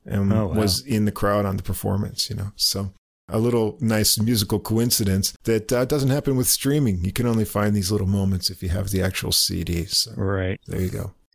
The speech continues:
Speaker 2: There you go. It's another, uh, reason to the, for the, the physical item,
Speaker 1: Right.
Speaker 2: w-, of which I'm a big fan. And my house is not <laughs> because there's no room for them.
Speaker 1: Yep.
Speaker 2: <laughs> I was just wooing the ladies today with the, uh, giant
Speaker 1: Hmm.
Speaker 2: collection too. She, she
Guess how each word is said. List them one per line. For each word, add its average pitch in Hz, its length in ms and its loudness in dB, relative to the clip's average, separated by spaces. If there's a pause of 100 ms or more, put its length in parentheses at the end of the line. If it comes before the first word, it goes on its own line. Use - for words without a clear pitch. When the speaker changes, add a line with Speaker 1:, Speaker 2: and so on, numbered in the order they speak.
(200)
Speaker 2:
There 107 100 0
you 117 60 0
go. 170 160 0
It's 113 120 0
another, 120 540 2
uh, 120 140 2
reason 120 360 2
to 110 180 -2
the, 107 80 -8
for - 120 -6
the, 98 300 0
the 95 80 -4
physical 131 640 -2
item, 92 420 -2 (280)
Speaker 1:
Right. 98 220 -6 (280)
Speaker 2:
w-, 123 160 -4
of 107 80 -2
which 113 180 -2
I'm 98 100 -2
a 95 60 -2
big 87 180 -2
fan. 85 280 -6 (320)
And 101 120 0
my 98 120 2
house 98 260 2
is 80 100 -6
not 82 340 -8
<laughs> - 680 0
because 117 300 2
there's 107 120 -2
no 104 220 0 (320)
room 101 220 -2
for 92 160 -2
them. 92 200 -4 (1080)
Speaker 1:
Yep. 92 260 0
Speaker 2:
<laughs> - 60 -16 (500)
I 107 60 0
was 101 180 0
just - 200 -2
wooing 113 340 0
the 101 80 -2
ladies 107 380 0
today 85 260 -2
with 85 140 -2
the, 82 200 -2
uh, 80 140 -4
giant 78 420 -2
Speaker 1:
Hmm. - 60 -4
Speaker 2:
collection - 300 -6
too. 87 260 -4
She, - 220 -8
she 87 400 -4